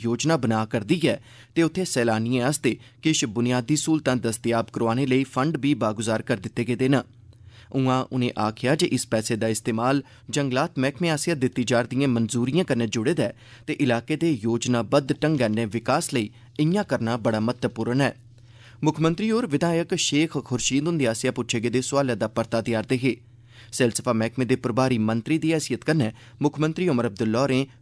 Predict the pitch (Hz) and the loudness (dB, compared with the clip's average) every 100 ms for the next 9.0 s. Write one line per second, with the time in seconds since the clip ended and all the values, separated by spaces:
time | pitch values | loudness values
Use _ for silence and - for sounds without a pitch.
0 | - - 156 143 127 165 143 131 117 110 | -2 2 2 0 0 0 0 0 0 0
1 | 113 110 131 - 117 - - - - 127 | 0 0 0 0 -2 -2 -12 -10 0 2
2 | 110 113 120 127 120 107 113 120 113 117 | 2 2 0 2 2 2 0 0 0 0
3 | 151 131 151 - - - 110 113 110 - | 2 2 2 -2 -4 -2 0 0 -2 0
4 | 123 - - - - 151 208 147 113 - | 0 -2 -8 -10 -2 -2 0 -2 -2 -2
5 | 135 131 120 110 110 107 120 117 110 123 | -2 0 0 0 -2 -4 -4 -4 -2 0
6 | 175 117 98 - - 110 127 147 147 131 | 0 0 -4 -12 -12 -2 0 0 2 2
7 | 131 - - - 160 190 185 120 117 117 | 0 -4 -6 0 2 0 -2 -2 -2 -4
8 | 117 110 107 110 131 127 113 131 175 110 | -2 0 0 0 -2 0 -2 0 0 -2